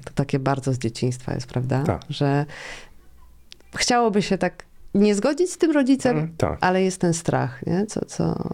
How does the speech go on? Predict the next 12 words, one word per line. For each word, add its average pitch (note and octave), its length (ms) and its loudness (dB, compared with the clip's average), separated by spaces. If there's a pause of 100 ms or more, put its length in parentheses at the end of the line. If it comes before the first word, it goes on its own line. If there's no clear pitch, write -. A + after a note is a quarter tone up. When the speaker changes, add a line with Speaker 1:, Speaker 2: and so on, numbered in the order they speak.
Speaker 1:
co, E3 320 -2
co D#3+ 140 -6
będzie, D3+ 300 0
jaka - 200 -2
będzie G#2+ 200 2
ta G#2+ 60 2
Speaker 2:
Mhm. A2+ 180 0
Speaker 1:
odpowiedź? - 580 -4 (520)
Speaker 2:
Tak, - 380 0
no D#3 120 0 (140)
mam E4 440 4
to. - 200 -4